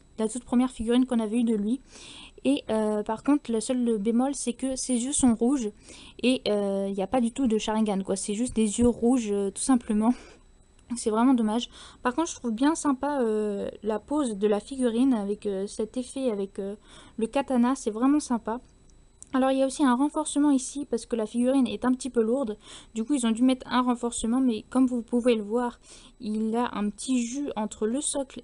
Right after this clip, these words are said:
et, euh, la petite canne. Donc, elle ne sert strictement à rien sur ma figurine, en tout cas. Euh, donc, voici, ça c'est un peu dommage puisque du coup, bah, j'ai un, un petit truc en plus qu'il se voit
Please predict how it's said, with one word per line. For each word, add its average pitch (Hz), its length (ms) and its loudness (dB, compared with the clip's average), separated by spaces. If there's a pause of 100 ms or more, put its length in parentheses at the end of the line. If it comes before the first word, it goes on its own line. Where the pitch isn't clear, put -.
(140)
et, 269 320 -2
euh, 208 260 -4
la 208 140 -4
petite - 200 -16
canne. 254 280 -2
Donc, 226 180 -6
elle 233 120 6
ne 233 40 6
sert 220 260 -4
strictement 254 580 -2
à - 20 -2
rien 240 180 2
sur 262 220 -2
ma 262 120 4
figurine, 233 520 -2
en 233 80 -4
tout 214 100 -12
cas. 233 200 -8 (1300)
Euh, 254 640 0
donc, 269 280 0
voici, 262 360 -2
ça 269 120 -2
c'est 233 280 -2
un 220 100 0
peu 277 160 -2
dommage 240 320 0
puisque - 280 -8
du 214 180 -4
coup, 294 160 -4
bah, 220 180 -2
j'ai 214 160 -6
un, 220 180 -6
un 214 320 -4
petit 311 320 -8
truc - 280 -10 (100)
en 247 140 0
plus 254 400 -8
qu'il 339 140 0
se 302 160 -6
voit 240 420 0